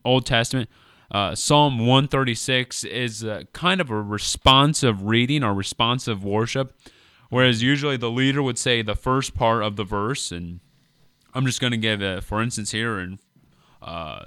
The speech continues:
Psalm a hundred thirty-six and verse one, it says, "Oh, give thanks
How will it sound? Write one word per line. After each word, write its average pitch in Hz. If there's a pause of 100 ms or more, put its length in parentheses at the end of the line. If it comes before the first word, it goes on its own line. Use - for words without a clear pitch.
(280)
Psalm 117
a 98
hundred 120
thirty-six 120
and 117
verse 104
one, 123
it 113
says, 101 (340)
"Oh, 143
give 135
thanks 139